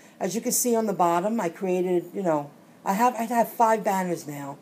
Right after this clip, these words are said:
They're not clickable, the banners on the bottom that says webmasters ultimate resources dot com. But when I record an audio or a video, I believe a video,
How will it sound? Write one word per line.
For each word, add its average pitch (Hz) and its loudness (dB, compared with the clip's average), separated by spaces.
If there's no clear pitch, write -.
They're 208 4
not 226 4
clickable, 202 2
the 185 0
banners 175 2
on 196 -2
the 220 -4
bottom 156 4
that 156 -2
says 170 -2
webmasters 170 2
ultimate 180 -4
resources 160 -2
dot 147 -2
com. 156 -4
But 233 6
when 180 4
I 170 8
record 202 4
an 185 -2
audio 180 6
or 165 6
a - 0
video, 151 -4
I 156 -4
believe 220 4
a 196 6
video, 170 6